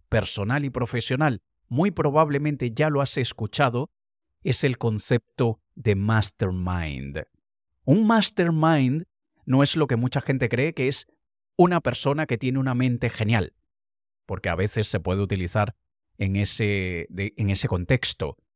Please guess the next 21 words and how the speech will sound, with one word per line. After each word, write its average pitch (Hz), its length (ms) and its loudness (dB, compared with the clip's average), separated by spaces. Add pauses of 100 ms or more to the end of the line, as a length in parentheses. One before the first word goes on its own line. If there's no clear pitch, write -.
(240)
¿Quién 180 180 2
es 240 180 -2
el 165 140 2
mastermind 147 1000 0
detrás 127 640 0
del 110 260 -2
grupo 120 380 -2
de 107 60 -2
empresas 117 640 -2
Virgin? 117 540 2 (240)
Richard 104 380 -4
Branson. 98 500 -2 (840)
En 127 200 2
este 202 340 0
caso, - 480 -2 (300)
mastermind 131 1000 0 (200)
es - 280 0
un 156 240 0
grupo 151 560 2 (240)
de 104 240 0
personas. 73 800 -6